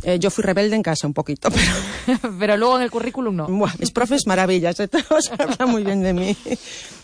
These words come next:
Speaker 1: Y, y entonces, pues nada, pues, eh, acabé la carrera, hice primero de filología, que es otra de mis pasiones, la lectura,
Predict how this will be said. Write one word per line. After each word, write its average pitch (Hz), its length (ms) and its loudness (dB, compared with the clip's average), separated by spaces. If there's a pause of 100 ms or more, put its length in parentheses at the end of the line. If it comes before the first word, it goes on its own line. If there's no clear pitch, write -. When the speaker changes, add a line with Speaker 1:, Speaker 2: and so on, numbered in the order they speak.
(160)
Speaker 1:
Y, 196 520 2
y 208 140 2
entonces, 185 460 0
pues 170 220 -2
nada, 160 400 2
pues, 135 520 0
eh, 127 340 0
acabé 139 320 0
la 139 100 0
carrera, 160 560 0
hice 175 260 0
primero 156 340 2
de 151 100 2
filología, 151 580 2
que 147 80 -2
es 143 60 -2
otra - 160 -4
de 143 60 2
mis 143 160 0
pasiones, 165 480 0
la 143 60 0
lectura, 196 400 -2